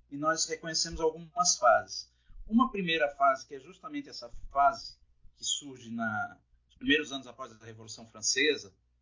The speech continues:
isso, portanto, vai se dar na França, depois, é, também nos Estados Unidos, na Inglaterra, são os países que são os primeiros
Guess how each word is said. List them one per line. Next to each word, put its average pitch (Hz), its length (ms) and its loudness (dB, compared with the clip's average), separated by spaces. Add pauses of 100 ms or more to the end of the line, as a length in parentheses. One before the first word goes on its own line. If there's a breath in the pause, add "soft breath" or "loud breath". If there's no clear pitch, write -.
(140)
isso, - 220 -10
portanto, 120 400 -14
vai 117 120 0
se - 140 2
dar 117 120 6
na 113 120 2
França, 135 680 -4
depois, 123 680 -2 (480)
é, 110 640 0
também 120 260 -4
nos 117 140 -4
Estados 117 260 0
Unidos, 117 500 -2
na 113 80 -10
Inglaterra, 110 680 0
são - 180 -6
os 117 80 -10
países 120 540 -2
que 117 240 -12 (320)
são - 160 -14
os 131 100 -8
primeiros 156 640 4